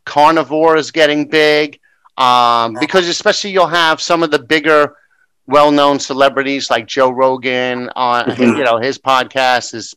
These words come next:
Speaker 1: everybody knows, and he's been on a carnivore diet and talks about the benefits he's been getting. Uh,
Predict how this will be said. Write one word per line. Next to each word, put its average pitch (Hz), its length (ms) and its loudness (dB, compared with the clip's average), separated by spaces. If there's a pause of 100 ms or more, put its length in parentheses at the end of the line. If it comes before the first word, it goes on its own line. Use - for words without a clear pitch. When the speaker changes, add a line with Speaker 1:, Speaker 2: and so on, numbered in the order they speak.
(140)
Speaker 1:
everybody 127 400 -2
knows, 120 360 0 (400)
and 117 460 0
he's 131 360 -8
been 135 180 0
on 123 160 0
a 120 40 -8
carnivore 123 560 -2
diet 117 600 0
and 113 400 -4
talks 131 240 -4
about 117 180 -4
the 123 60 -10
benefits 120 500 -4
he's 113 220 -12
been 120 160 -10
getting. 117 360 0 (440)
Uh, 120 200 4